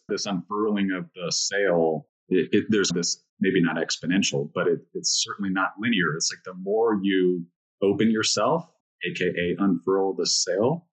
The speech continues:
the further your boat is gonna go, right? So there's this, if you focus on exploration, love, and purpose, it's like there's, you can cross more ground. That's not the right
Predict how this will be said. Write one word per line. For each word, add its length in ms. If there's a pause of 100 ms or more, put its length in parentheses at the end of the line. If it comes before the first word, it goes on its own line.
(200)
the 100 (100)
further 320
your 160
boat 460
is 100
gonna 280
go, 280 (540)
right? 140
So 120
there's 260
this, 420 (320)
if 160
you 100
focus 440
on 500 (240)
exploration, 680
love, 220
and 180
purpose, 560 (220)
it's 100
like 160
there's, 220 (300)
you 100
can 160
cross 400
more 140
ground. 440 (380)
That's 160
not 100
the 80
right 160